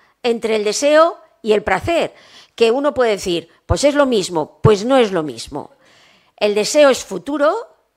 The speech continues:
el placer es presente. Entonces, según donde me sitúe,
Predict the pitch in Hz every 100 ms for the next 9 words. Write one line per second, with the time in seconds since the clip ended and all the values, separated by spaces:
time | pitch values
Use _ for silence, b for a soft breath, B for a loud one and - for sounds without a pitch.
0 | _ _ _ _ _ 220 196 196 175 214
1 | 202 - 180 170 143 123 120 113 113 _
2 | _ _ _ _ _ _ 190 196 - B
3 | B - - 202 262 254 247 254 254 247
4 | 262 - 311 311